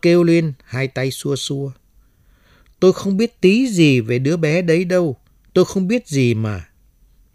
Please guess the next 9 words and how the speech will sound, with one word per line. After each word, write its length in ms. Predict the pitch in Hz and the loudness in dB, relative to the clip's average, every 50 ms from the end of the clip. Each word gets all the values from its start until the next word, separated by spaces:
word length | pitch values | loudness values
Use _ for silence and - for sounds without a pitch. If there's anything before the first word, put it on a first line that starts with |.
| _ _ | _ _
"Không 320 | - - 160 160 156 160 151 | -8 -2 -2 0 0 0 0
biết 240 | 160 180 185 _ - | -2 -2 -2 _ -8
gì 140 | - 104 | -10 -10
cả." 460 | 95 - - 113 104 98 104 113 131 - _ _ _ _ _ _ _ _ _ _ _ _ _ _ _ _ - _ _ _ _ _ _ _ _ - | -10 -6 -6 -6 -6 -6 -6 -8 -10 -12 _ _ _ _ _ _ _ _ _ _ _ _ _ _ _ _ -20 _ _ _ _ _ _ _ _ 0
"Tốt, 340 | 143 151 170 170 _ _ _ _ _ _ _ _ _ _ _ _ - | 2 2 2 0 _ _ _ _ _ _ _ _ _ _ _ _ -4
thế 280 | - 131 131 151 170 175 | 0 2 2 2 2 0
lại 220 | 147 127 127 127 - _ - | -4 -6 -8 -10 -8 _ 0
càng 300 | 139 127 117 101 101 90 - | 0 0 0 0 -4 -6 -4
tốt," 340 | 139 147 160 165 _ _ | -4 -4 -4 -4 _ _